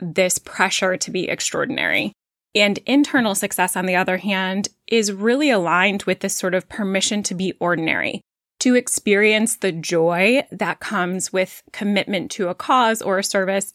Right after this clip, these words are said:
day after day, essentially. There's nothing wrong with that reach towards financial abundance or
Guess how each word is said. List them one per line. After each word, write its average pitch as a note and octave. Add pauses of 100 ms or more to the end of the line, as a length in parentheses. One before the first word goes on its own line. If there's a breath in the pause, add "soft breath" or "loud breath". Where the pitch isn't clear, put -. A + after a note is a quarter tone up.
day G3+
after F#3 (160)
day, F#3+
essentially. - (580)
There's A3+
nothing G#3+
wrong F3
with G3
that F3+
reach E3+
towards E3
financial E3
abundance A3+
or E3